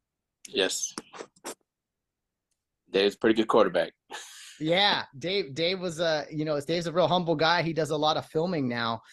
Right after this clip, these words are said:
Speaker 2: for the, uh, for the team on the sideline. Uh, his kids went through Rio. Uh, yeah, Dave was, Dave was a quarterback. What positions did you play back in the day, Don?
Speaker 1: Uh, fullback, and for the,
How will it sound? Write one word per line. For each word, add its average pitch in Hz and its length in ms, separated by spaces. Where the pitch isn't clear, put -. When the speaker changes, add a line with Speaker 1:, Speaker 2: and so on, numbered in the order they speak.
Speaker 2:
for 135 380
the, 127 320
uh, 113 240
for 135 100
the 120 120
team 131 340
on 120 140
the 110 40
sideline. 131 680
Uh, 110 180
his 139 240
kids 131 240
went 127 240
through 135 220
Rio. 131 400
Uh, 127 420
yeah, 143 400
Dave 185 240
was, 170 180
Dave 180 240
was 180 140
a 156 60
quarterback. 208 580
What 233 160
positions 233 460
did 190 180
you 269 80
play 233 220
back 208 260
in 196 60
the 175 80
day, 156 200
Don? 147 280
Speaker 1:
Uh, 185 640
fullback, 202 560
and 143 340
for 139 140
the, 127 440